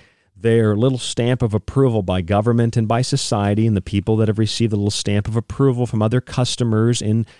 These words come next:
grocery stores and in retail outlets that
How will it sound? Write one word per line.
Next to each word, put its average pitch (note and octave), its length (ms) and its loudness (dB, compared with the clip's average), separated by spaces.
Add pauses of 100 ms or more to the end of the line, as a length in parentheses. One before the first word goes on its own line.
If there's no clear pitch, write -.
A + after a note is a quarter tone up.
(260)
grocery A#2+ 440 0
stores A2+ 580 0
and A2+ 100 0
in A#2 120 0 (200)
retail A2 560 0
outlets G#2 420 -2
that G#2+ 160 -2